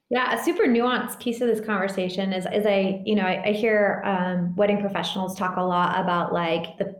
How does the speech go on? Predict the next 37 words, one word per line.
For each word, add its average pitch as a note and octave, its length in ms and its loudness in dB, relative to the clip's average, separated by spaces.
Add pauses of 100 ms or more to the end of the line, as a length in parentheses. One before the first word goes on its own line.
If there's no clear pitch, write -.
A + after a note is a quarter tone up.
(120)
pressures G3 380 0
of F#3 180 -2
family E3+ 760 0
to F#3+ 120 -2
have F3 400 -2
a F#3 240 0 (140)
wedding F3 380 2
that E3+ 260 0
is F3 240 2
or E3+ 100 0
is F3 180 -2
not F3 180 -2
in F3+ 100 0
line E3+ 200 0
with E3+ 220 -2
their E3+ 160 0
vision. F3+ 420 0 (360)
But G#3+ 80 6
what's A3 240 4
really B3+ 180 4
interesting A3+ 300 2
is F#3+ 120 0
I G#3+ 200 2
see A3+ 240 -4
couples - 840 -2
disagree G#3 480 -2
a F#3+ 80 0
lot. - 380 0 (160)
And G3 500 4 (240)
that's, B3+ 260 0
like, C#4+ 160 2
a, F#3+ 280 0
a G3 80 2
harder, G#3+ 420 2
more F#3+ 240 4
nuanced G3 540 2
spot. E3 480 -2